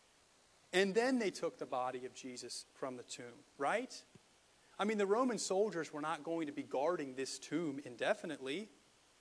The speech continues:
They were only going to be guarding it until the third day. The whole reason they were there is because the Jews remembered that Jesus prophesied that he was going to rise on the third day.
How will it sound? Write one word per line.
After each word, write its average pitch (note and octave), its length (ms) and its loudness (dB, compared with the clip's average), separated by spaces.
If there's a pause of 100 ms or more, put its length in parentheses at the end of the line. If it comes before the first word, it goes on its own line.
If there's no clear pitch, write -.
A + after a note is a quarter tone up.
(440)
They F#3+ 80 8
were F#3+ 180 8
only A#3 340 10
going F3 280 4
to E3 60 -2
be D3 120 0
guarding D#3+ 420 6
it D3 160 -2
until D#3+ 320 0
the E3+ 100 -4
third F#3+ 340 -2
day. A3+ 340 -2 (1400)
The F#3 80 2
whole C4 240 6
reason A3+ 360 2
they F#3+ 160 4
were F3 180 -2
there D#3+ 440 0
is C#3+ 180 -6
because E3 440 -2
the D#3+ 100 -6
Jews E3+ 680 0 (260)
remembered D#3 640 2
that C3+ 120 -2
Jesus D#3+ 640 -4 (160)
prophesied C#3+ 760 -2
that D3 100 -6
he G3 100 -4
was A3 160 -4
going F3 300 -4
to F3 100 -6
rise F3+ 460 -2
on E3+ 140 -6
the E3 60 -8
third F3 360 -2
day. G3 280 0